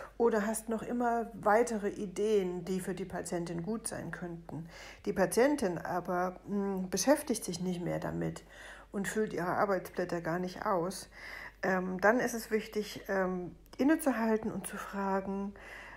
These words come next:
ähm, was stimmt denn nicht? Also ist die Patientin noch dabei oder hat sie vielleicht schon genug und muss erstmal das, was sie bisher, ähm,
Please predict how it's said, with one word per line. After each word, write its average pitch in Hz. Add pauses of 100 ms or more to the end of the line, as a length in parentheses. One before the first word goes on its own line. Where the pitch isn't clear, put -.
(180)
ähm, 190 (880)
was 208
stimmt 254
denn 151
nicht? 151 (120)
Also 180
ist 196
die 190
Patientin 220 (480)
noch 202
dabei 180 (400)
oder 226
hat 220
sie 226
vielleicht 208
schon 208
genug 214
und 214
muss 226
erstmal 202
das, 208
was 190
sie 202
bisher, 202 (560)
ähm, 202